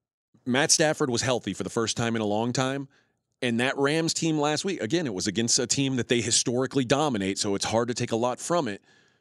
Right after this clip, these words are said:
But Matt Stafford looked like Matt Stafford again, even without Cooper Kupp on the field.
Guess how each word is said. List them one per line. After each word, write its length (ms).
But 160
Matt 220
Stafford 420
looked 180
like 180
Matt 200
Stafford 420
again, 320
even 240
without 320
Cooper 240
Kupp 260
on 120
the 60
field. 360